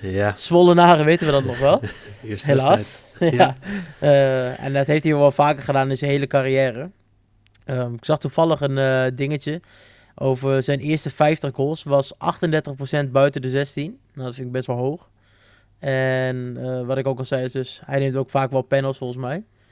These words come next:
Speaker 2: Dus dat is dan weer binnen de zestien, dus dat maakt het percentage nog iets kleiner.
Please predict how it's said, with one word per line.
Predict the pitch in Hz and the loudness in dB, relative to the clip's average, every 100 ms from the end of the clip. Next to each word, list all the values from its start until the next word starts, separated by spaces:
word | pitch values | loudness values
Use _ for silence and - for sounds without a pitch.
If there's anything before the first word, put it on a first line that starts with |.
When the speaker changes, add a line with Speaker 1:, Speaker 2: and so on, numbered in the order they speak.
| _ _ | _ _
Speaker 2:
Dus | 127 | -10
dat | 127 123 | -6 -4
is | |
dan | 143 | -4
weer | 131 127 | -4 -4
binnen | 135 139 | -4 -4
de | 120 | -4
zestien, | 131 123 127 | -4 -6 -8
dus | 123 | -6
dat | 127 | -8
maakt | 120 131 | -6 -8
het | - | -6
percentage | 143 131 - 135 131 135 | -4 -4 -2 -2 -2 -4
nog | 127 - | -8 -8
iets | 135 | -14
kleiner. | - 139 135 117 160 | -4 -2 -2 -6 -12